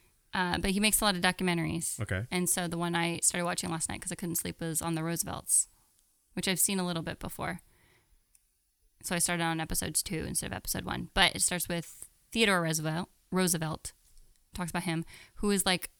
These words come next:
Speaker 1: pretty kick-ass.
Speaker 2: Mm-hmm.
Speaker 1: Mm-hmm. He's a pretty kick-ass guy.
Speaker 2: Yeah.
Speaker 1: I mean, he does some shady stuff that they talk about, but, like, for the most part, he's, like,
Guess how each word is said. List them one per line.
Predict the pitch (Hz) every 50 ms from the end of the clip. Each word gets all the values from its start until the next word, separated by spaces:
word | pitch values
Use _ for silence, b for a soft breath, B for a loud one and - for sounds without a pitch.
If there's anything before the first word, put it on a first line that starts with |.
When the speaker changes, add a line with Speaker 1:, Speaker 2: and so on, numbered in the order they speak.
| _ _ _ _ _ -
Speaker 1:
pretty | - - 262 254 208
kick-ass. | - 208 180 - 160 - - 185 180 - - - - _ _ _ _ _ _ _ _ _ _ _ _ _ _ _ _ -
Speaker 2:
Mm-hmm. | 113 104 104 110 110 127 135 - -
Speaker 1:
Mm-hmm. | 190 175 170 170 165 170 - _ _ _ _ _ _ _ _ _ -
He's | 226 233 214
a | - _ _ _ -
pretty | - 262 254 220
kick-ass | - - 190 - 180 160 170 -
guy. | - 165 156 - 165 165 - _ _ -
Speaker 2:
Yeah. | 120 117 127 123 104 - -
Speaker 1:
I | -
mean, | 208 220
he | 226 226
does | 240 233 185 - - -
some | - - - 180 175 175
shady | 175 - 185 175 175
stuff | 175 - - 175 175 -
that | - 175
they | 185 185
talk | 180 - 180 -
about, | 180 175 175 170 170 -
but, | - -
like, | - 160 156 - - -
for | - 190
the | 180
most | 175 175 165 165 - -
part, | - 160 160 - -
he's, | - 180 160 151 -
like, | 165 165 - - - - -